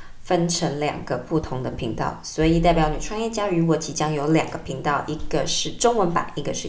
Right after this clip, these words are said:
英文版，而这两个频道会轮流更新，一周是中文，而下一周就是英文。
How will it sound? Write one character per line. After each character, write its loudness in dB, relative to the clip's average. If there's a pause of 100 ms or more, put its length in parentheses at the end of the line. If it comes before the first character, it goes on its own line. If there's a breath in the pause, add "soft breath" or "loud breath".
英 -2
文 2
版， -6 (460 loud breath)
而 8
这 0
两 2
个 -4
频 -6
道 6
会 4
轮 4
流 2
更 0
新， -2 (440 loud breath)
一 -2
周 4
是 -6
中 4
文， 8
而 6
下 4
一 4
周 0
就 -6
是 -8
英 -2
文。 -2